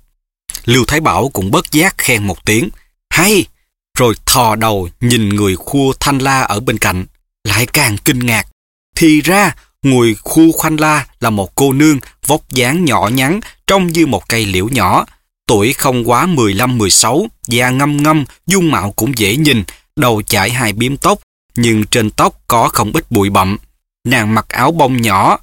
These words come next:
vải đỏ, quần ống hẹp vải xanh, đương nhiên là không sạch sẽ, nhưng đôi hài đỏ mang dưới chân vừa chật vừa nhỏ, lại vừa ngay ngắn, có điều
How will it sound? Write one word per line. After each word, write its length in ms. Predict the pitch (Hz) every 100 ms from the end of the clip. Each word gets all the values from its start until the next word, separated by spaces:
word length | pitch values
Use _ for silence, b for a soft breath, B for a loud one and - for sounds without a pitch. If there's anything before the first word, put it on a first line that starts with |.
| _ _ _ _ -
vải 240 | 117 98 139
đỏ, 360 | 104 110 180 - _ -
quần 220 | 123 104
ống 260 | 101 139 151
hẹp 200 | 127 - -
vải 160 | 101
xanh, 320 | - 151 147 123 _ _ -
đương 240 | 151 156
nhiên 280 | 156 160 151 -
là 160 | 107 98
không 260 | - 123 110
sạch 200 | 104 -
sẽ, 380 | 104 98 156 220 _ _ -
nhưng 280 | 131 123 135
đôi 200 | 127 117
hài 240 | 113 101
đỏ 300 | 92 90 147
mang 240 | 160 123
dưới 140 | 110 160 -
chân 260 | 147 139 - B -
vừa 200 | 123 117
chật 320 | - 135 117 _ -
vừa 220 | 120 120 101
nhỏ, 440 | 95 87 131 202 b b _
lại 340 | 110 104 95 107
vừa 260 | 110 113
ngay 220 | 92 110 101
ngắn, 320 | 107 151 220 B B -
có 420 | 120 110 131 170 -
điều 400 | 117 110 98